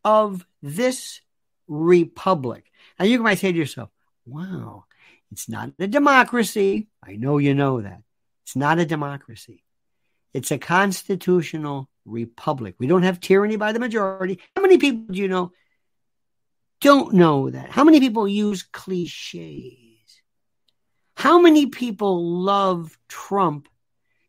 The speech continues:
because they like saying Trump? How many people just don't understand what is going on here? What is at stake?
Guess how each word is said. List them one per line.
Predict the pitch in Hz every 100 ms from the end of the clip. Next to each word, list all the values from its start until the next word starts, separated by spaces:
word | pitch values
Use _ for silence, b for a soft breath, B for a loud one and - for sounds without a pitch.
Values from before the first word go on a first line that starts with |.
| _
because | 214 - 214 170
they | 190 208
like | 185 202 208 208 -
saying | - - 226 294 254 143 113
Trump? | - 110
How | 185
many | 311 330
people | 269 226 220
just | 185 240 185
don't | 214 254 240
understand | 220 214 190 208 202 185
what | 160
is | 156
going | 151 151 147
on | 175 180 156
here? | 131
What | - 156 233
is | - 175
at | 165 151 -
stake? | - - -